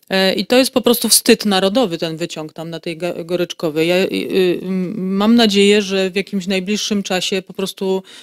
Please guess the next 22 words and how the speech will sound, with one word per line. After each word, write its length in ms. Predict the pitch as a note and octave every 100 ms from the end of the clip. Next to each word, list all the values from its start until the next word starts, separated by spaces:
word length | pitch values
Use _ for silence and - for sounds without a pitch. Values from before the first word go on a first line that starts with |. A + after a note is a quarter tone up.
| _
w 40 |
ogóle 180 | G#3 C#4
ten 180 | - A3
wyciąg 280 | A3+ A#3+ A3
powinien 260 | A3 G#3
być 140 | G3+ F#3
zamknięty. 580 | G3 F#3+ - E3+ D#3 D#3+
To, 160 | G3
to 180 | F#3 G3+
powinniśmy 480 | - G#3 A3 G#3 G3+
od 120 | F#3
tego 200 | G3+ F#3+
zacząć, 340 | F3 E3 D#3+
że 80 | D#3+
po-, 160 | - G3+
nie 220 | G3 G#3+ G#3
powinno 380 | - A3+ A3+
się 140 | G#3+ G#3
używać 400 | G#3 G3 G3 F#3
tak 200 | F#3+ -
starego, 580 | - G3 G3+ F#3 G3+ G3 - - -
przestarzałego, 960 | G#3 - G3 G3+ G3 G3 F3+ F#3+ F#3+